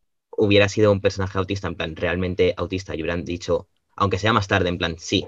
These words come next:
efectivamente, Lilo es autista", pues sí que habría dado buena representación, porque es un tipo de autis-, de autismo que no se ve mucho,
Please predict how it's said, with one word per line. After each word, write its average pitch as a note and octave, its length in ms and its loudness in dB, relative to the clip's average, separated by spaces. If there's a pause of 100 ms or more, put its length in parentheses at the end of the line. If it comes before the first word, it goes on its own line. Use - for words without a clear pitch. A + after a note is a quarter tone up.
efectivamente, G2 760 2
Lilo F#2+ 200 0
es F#2 80 -4
autista", F#2 460 -4 (760)
pues - 300 4 (240)
sí - 180 -2
que A#2+ 60 4
habría B2+ 140 10
dado B2 120 10
buena A#2 160 6
representación, F#2 540 -2 (260)
porque G#2 180 6
es G#2 60 0
un A#2 60 0
tipo A#2+ 160 0
de A2 80 6
autis-, A2 260 -2 (100)
de G#2 100 4
autismo G2 460 0
que G#2+ 140 -2
no G2 100 -2
se A2 140 0
ve A2 100 4
mucho, A#2 420 0